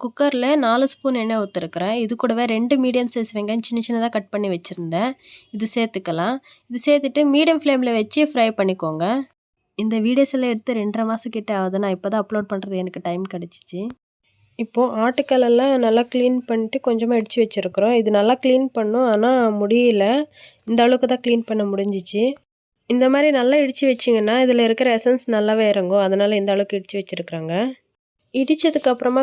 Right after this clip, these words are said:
கழுவக்கூடாது. இப்போ குக்கர்ல இருந்த வெங்காயம் நல்லா ஃப்ரை ஆயிருக்கு. இப்போ இதுல இந்த ஆட்டுக்கால் எடுத்து போட்டுக்கலாம். இந்த ஆட்டுக்கால் போட்டு ஒரு அஞ்சு நிமிஷம்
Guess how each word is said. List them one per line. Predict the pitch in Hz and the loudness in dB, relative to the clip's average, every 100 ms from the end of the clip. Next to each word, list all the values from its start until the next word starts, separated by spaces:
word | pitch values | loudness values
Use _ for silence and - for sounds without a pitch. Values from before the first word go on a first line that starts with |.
| 262 | 2
கழுவக்கூடாது. | 233 240 240 220 180 175 180 247 320 320 _ _ - | 4 4 2 -2 -2 -2 0 2 0 -2 _ _ -12
இப்போ | 220 - 220 285 | -10 0 2 2
குக்கர்ல | 254 240 - 294 262 240 | 0 0 2 4 4 4
இருந்த | 240 233 233 226 | 2 0 0 0
வெங்காயம் | 214 220 226 233 | 0 2 2 2
நல்லா | 202 220 220 | 0 -2 -4
ஃப்ரை | 214 202 202 | -2 2 2
ஆயிருக்கு. | 190 175 185 214 277 294 _ _ _ | 2 -2 -4 -2 -2 -6 _ _ _
இப்போ | - 208 | -6 -4
இதுல | 202 208 214 208 | -2 0 0 0
இந்த | 208 196 196 | 0 0 0
ஆட்டுக்கால் | 220 214 214 196 | -2 -2 -2 0
எடுத்து | 185 190 190 | -2 -6 -6
போட்டுக்கலாம். | 185 180 175 165 180 247 - _ _ _ _ _ _ _ - | -6 -6 -6 -4 -2 -4 -8 _ _ _ _ _ _ _ -8
இந்த | 247 240 | -2 2
ஆட்டுக்கால் | 247 254 285 269 240 - | 0 -2 0 2 2 0
போட்டு | 202 202 254 247 | -4 2 4 4
ஒரு | 220 208 | 4 2
அஞ்சு | 220 233 262 | 0 2 2
நிமிஷம் | 254 - 302 | 2 0 0